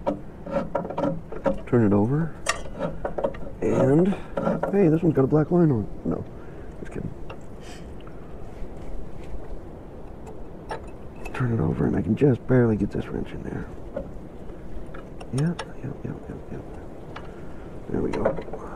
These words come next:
Drop this nut on the ground. Maybe.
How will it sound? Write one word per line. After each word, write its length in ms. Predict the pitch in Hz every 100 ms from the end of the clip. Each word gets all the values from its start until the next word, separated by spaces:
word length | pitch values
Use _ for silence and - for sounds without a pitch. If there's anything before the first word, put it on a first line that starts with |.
| - - - - - - - - - - - - - -
Drop 200 | - 117
this 180 | - -
nut 200 | 113 117
on 140 | 117
the 60 | 117
ground. 500 | 113 143 170 196 208 - - - - - - - - - - - - - - - - - - - - - - - - - - - - - - - 440 - - - - - - - - - - - - - - - - - - - - - - - - - - - - - - - - - - - - - - - - - - -
Maybe. 400 | 123 120 180